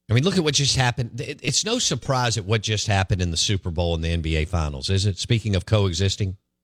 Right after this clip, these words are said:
chemistry. I mean, your coaching staff has to get along, but your players have to have, um, some chemistry and get along. Look at what hap-,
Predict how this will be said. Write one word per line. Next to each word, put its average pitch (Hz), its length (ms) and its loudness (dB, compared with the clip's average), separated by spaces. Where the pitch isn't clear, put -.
chemistry. 98 500 0
I - 20 4
mean, 127 140 6
your 135 160 0
coaching 175 320 0
staff 107 280 2
has 104 200 2
to 92 80 -6
get 87 120 0
along, 80 380 -4
but 139 240 4
your 131 120 4
players 147 560 -2
have 113 200 2
to 104 100 2
have, 90 420 2
um, 92 640 2
some 123 200 2
chemistry 95 600 -2
and 107 140 4
get 104 120 6
along. 87 340 0
Look 165 160 2
at 208 60 2
what 185 100 2
hap-, 160 240 0